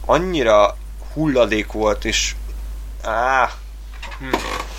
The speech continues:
Speaker 2: Tele volt ilyen, ö,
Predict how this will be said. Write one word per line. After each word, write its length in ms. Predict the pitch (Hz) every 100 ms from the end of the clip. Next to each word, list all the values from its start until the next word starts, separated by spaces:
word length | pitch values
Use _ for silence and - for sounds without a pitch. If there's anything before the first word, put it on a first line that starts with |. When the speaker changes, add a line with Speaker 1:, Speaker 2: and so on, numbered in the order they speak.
| - - - - - - - - - - - - - - - - - -
Speaker 2:
Tele 200 | - 190
volt 280 | 120 123 127
ilyen, 280 | 131 127 127
ö, 180 | 131